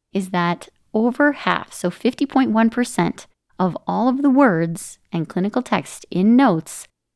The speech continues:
are duplicated. Now, of that half that's duplicated, about half come from your own notes. So somebody will copy something from their own previous note, but the other forty-six percent are from somebody else's note,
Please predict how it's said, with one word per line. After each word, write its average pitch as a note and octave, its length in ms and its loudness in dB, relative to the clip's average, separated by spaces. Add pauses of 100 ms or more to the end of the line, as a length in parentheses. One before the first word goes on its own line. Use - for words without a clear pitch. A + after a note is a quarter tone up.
are F3 420 4
duplicated. D#3+ 760 -2 (340)
Now, E3+ 360 0
of A#3+ 340 2
that G3+ 300 0
half A3 440 -4
that's F#3+ 200 -4
duplicated, A3+ 800 -2
about F3 540 0 (140)
half F#3 520 -2 (300)
come F#3 200 2
from F3 200 0
your E3 260 -2
own B3+ 240 6
notes. E3+ 320 -2
So F3 100 -4
somebody E3+ 600 -2 (240)
will E3+ 100 0
copy E3 340 -2
something E3 380 -4
from D#3+ 180 -4
their D#3 220 -4
own F3+ 300 2
previous A3+ 420 -2
note, A#3+ 300 2 (360)
but A3 200 -4
the A#3 140 0 (160)
other D4+ 300 2
forty-six F3+ 600 -2
percent E3+ 720 -2 (300)
are A3 120 -2
from A#3+ 380 0
somebody C#4 480 0
else's D#4 360 -2
note, D#3 300 0